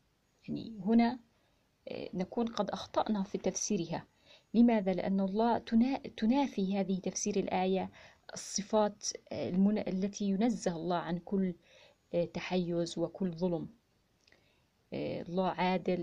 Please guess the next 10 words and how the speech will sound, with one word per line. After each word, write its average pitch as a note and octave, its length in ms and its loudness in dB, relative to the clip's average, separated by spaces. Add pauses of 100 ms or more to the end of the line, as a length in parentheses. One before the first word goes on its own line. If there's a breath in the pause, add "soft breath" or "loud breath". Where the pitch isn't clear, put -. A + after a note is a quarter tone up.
ال-، D#3+ 240 -8
العدل، F3+ 760 -4 (180)
الرحمة، F#3 640 -4 (760 soft breath)
آه، D3+ 840 -8
واسع F3+ 460 -2
الرحمة، F#3+ 420 -4
عدل. F3+ 400 -4 (540 loud breath)
إذن، G3 360 2 (160)
آه، - 320 -10 (100)
هنا A#3 360 4